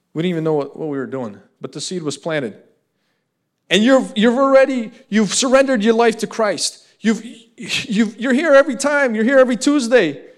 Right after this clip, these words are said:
You're pursuing, you're, you're like, "God, I need you. I want you." You're in the Word. But there's still some stuff that's already, already, there's roots. There's already a harvest.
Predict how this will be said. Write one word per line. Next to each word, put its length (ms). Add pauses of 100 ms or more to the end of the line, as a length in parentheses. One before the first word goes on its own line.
(120)
You're 160
pursuing, 680
you're, 140
you're 420
like, 180
"God, 260
I 200
need 280
you. 140
I 120
want 320
you." 120
You're 240
in 80
the 80
Word. 380 (400)
But 180
there's 240
still 240
some 200
stuff 300
that's 220
already, 400 (180)
already, 320 (180)
there's 320
roots. 480 (1000)
There's 180
already 280
a 120
harvest. 580